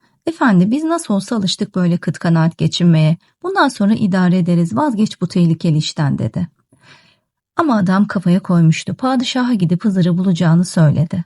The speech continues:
Bunun için kırk gün izin istedi. Hızır'ı bulmak için koşuşturacağı kırk gün zarfında ailesinin geçim için sarayın ambarından tonlarca yiyecek, içecek, nakit para aldı.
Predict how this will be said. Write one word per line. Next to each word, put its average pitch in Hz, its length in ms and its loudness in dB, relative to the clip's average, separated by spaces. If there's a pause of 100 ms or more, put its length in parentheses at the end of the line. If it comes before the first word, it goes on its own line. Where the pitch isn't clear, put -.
(100)
Bunun 262 220 2
için 170 320 0
kırk - 340 -8
gün 208 140 4
izin 165 240 4
istedi. 165 460 -4 (460)
Hızır'ı 190 420 0
bulmak 202 360 2
için 170 220 0
koşuşturacağı 175 800 -2
kırk 262 260 -2
gün 170 120 4
zarfında 160 460 4
ailesinin 180 560 2
geçim 226 280 0
için 165 240 2
sarayın 196 420 2
ambarından 170 640 4
tonlarca 196 640 2
yiyecek, 180 640 2
içecek, 214 440 -4
nakit 190 340 0
para 156 280 0
aldı. 165 260 -4